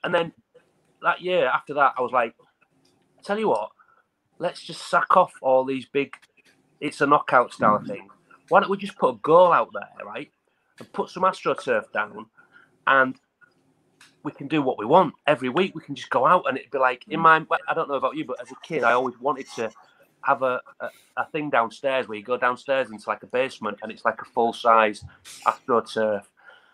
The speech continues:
You know, I had this thing in me and my mate used to talk about it all the time, a bit weird, but, um, it was, <laughs> uh, and it was like this thing. It was like, "Let's get this AstroTurf outside," and we've managed to. And then,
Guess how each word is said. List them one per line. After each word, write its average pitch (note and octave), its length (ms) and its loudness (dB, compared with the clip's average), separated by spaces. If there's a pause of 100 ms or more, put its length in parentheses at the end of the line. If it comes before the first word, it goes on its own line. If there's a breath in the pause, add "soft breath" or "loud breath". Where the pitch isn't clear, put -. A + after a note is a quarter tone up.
(100)
You A2+ 100 -8
know, A#2 80 0
I A2 140 4
had B2 160 6
this A#2 120 -8
thing A#2 180 -6
in A#2 100 -2
me A#2+ 80 -2
and A2+ 80 -4
my A2 60 -2
mate A#2+ 200 0
used G#2+ 120 -12
to - 60 -18
talk A2 140 -2
about G2+ 160 0
it - 20 2
all G#2 120 0
the - 60 -20
time, G2+ 200 2
a - 40 -10
bit G2+ 140 -6
weird, G2+ 200 -4 (440 soft breath)
but, B2 200 2
um, C3 380 0 (680 loud breath)
it - 200 -2
was, D3+ 200 2
<laughs> - 60 -8
uh, E3 240 8 (600 loud breath)
and C#3+ 100 -2
it D#3+ 60 -4
was D3+ 120 -8
like D#3+ 160 2
this D#3 200 -8
thing. F#3+ 200 -6
It D3 80 -4
was C3 100 -14
like, B2+ 220 -4
"Let's C#3+ 160 -10
get - 160 -6
this C#3+ 100 -16
AstroTurf D3 600 -2
outside," D3 380 2
and C3+ 80 0
we've A#2 140 -10
managed D#3+ 300 -4
to. C3+ 140 -10 (640 soft breath)
And C3+ 120 -10
then, C#3+ 180 -4